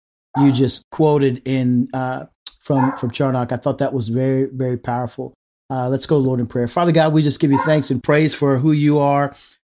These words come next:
uh, for what you've done in our lives through the sacrifice of your son, Jesus Christ. I'm grateful for the time that we've spent, uh, examining the, the, with, with crystal clarity the truth of your word.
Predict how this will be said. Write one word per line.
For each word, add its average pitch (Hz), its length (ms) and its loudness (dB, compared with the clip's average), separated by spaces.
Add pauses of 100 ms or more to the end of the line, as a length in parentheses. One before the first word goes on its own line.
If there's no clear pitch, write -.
(120)
uh, 127 200 -2
for - 180 -2
what 151 240 2
you've 147 360 2
done 147 460 2
in 147 380 2 (180)
our 139 460 0
lives 139 540 2
through 143 160 0
the 135 100 0
sacrifice 139 640 -2
of 127 80 -2
your 131 100 0
son, 139 480 0 (460)
Jesus 131 340 2
Christ. 135 240 -2
I'm 143 160 2
grateful 135 480 0
for 135 100 -4
the 123 120 0
time 139 380 0
that 127 140 -2
we've 135 260 2
spent, 143 420 -2 (360)
uh, 131 220 0
examining 160 600 4
the, 139 220 2
the, 135 200 -2 (120)
with, 127 240 -2
with 120 140 -4
crystal 165 260 2
clarity 143 300 2
the 120 120 0
truth 147 260 0
of 127 80 0
your 131 140 4
word. 123 340 0